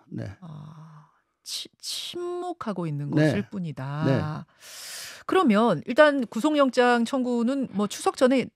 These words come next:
Speaker 2: 될 거라고 조 의원님도 보시는 거죠?
Speaker 1: 청구가 추석 전에 되면은
Speaker 2: 네.
Speaker 1: 어, 시월 달에는 본회의가 없어요. 그러니까
Speaker 2: 예.
Speaker 1: 추석 전에 본회의 표결을
Speaker 2: 하게
Speaker 1: 목표로
Speaker 2: 되죠.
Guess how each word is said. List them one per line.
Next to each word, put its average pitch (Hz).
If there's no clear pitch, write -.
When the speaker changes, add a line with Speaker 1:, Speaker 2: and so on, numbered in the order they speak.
Speaker 2:
될 185
거라고 226
조 220
의원님도 214
보시는 160
거죠? 143
Speaker 1:
청구가 233
추석 208
전에 175
되면은 131
Speaker 2:
네. 147
Speaker 1:
어, 127
시월 269
달에는 143
본회의가 202
없어요. 95
그러니까 165
Speaker 2:
예. -
Speaker 1:
추석 -
전에 151
본회의 214
표결을 185
Speaker 2:
하게 127
Speaker 1:
목표로 160
Speaker 2:
되죠. 123